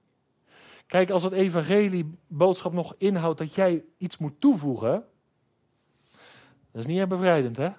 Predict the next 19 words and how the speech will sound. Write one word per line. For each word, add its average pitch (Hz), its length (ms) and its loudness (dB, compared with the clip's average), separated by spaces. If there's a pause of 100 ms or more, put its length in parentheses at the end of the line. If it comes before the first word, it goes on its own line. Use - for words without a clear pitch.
(840)
Maar 135 140 -6
ik 147 140 -2
ben 151 160 0
erachter 151 340 -4
gekomen, 131 420 -2
vertel 135 260 -4
het 123 100 -8
niet 131 160 -8
door, 135 260 -2
hè, 151 60 -8 (440)
dat 123 160 -8
alles 139 280 -2
wat 135 120 -2
ik 127 140 -8
toevoeg, 143 680 -6
doe 127 140 -2
alleen 147 240 0
maar 151 100 -4
af, 160 400 -4